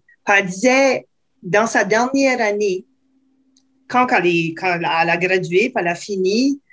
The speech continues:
puis on, tu sais, on, moi, je dis tout le temps, tu sais, « Merci à mes, mes seniors », puis tout ça, puis on s'a-, on s'est embrassés. Puis elle dit, « T'es ma mère. »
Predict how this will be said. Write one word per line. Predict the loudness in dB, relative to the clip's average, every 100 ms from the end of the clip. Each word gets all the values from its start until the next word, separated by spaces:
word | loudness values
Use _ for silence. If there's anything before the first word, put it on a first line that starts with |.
| _ -8
puis | 0 0
on, | 0 -2 -6 -6 -6
tu | 2
sais, | 2 4
on, | 2 0
moi, | -2 -4
je | -4
dis | -4
tout | -6 -8
le | 0
temps, | 2 4 2 2 0
tu | 4
sais, « | 4
Merci | 4 0 0 0
à | 2
mes, | 4 4 4 0
mes | 0 -2
seniors », | -2 -2 -2 0 0 2 0 -4
puis | -4 -2
tout |
ça, | 0 -2
puis | 0 -4
on |
s'a-, | -4 -6 -4
on | -4
s'est | 0 2
embrassés. | 2 2 2 0 0 -2 -2 -6 _ _ _ _ _ _ _ _ _ _ _ _ _ _ _ _ _ _
Puis | 0 2
elle | 2
dit, « | 0 -2 -2 -4 _ _ _ _ _ _ _ _ _ _ _ _ _ _ _ _ _ _ _ _ _ _
T'es | -4 0
ma | 0
mère. » | 0 0 0 -2 -6